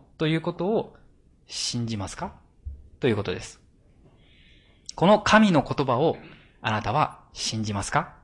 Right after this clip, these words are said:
信じませんか？ということを私たちは今問われているんですね。なので、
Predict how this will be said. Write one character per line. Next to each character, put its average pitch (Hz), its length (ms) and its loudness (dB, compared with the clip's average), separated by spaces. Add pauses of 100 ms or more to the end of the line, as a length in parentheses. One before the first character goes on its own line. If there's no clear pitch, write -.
(160)
信 143 400 -4
じ 139 100 -4
ま 131 100 -2
せ 127 120 -4
ん 104 100 -4
か？ 185 160 0
と - 220 -4
い - 20 4
う 180 40 0
こ 185 100 -2
と 254 140 -2
を 160 200 2 (1700)
私 113 220 -2
た 101 80 -6
ち - 120 -6
は 160 340 -2
今 101 320 -6 (180)
問 117 120 -4
わ 110 80 0
れ 101 60 -4
て 107 100 -8
い - 20 -8
る - 80 -14
ん - 40 -16
で - 60 -18
す - 100 -14
ね。 160 160 -8 (2250)
な 180 120 -2
の 165 100 2
で、 160 400 4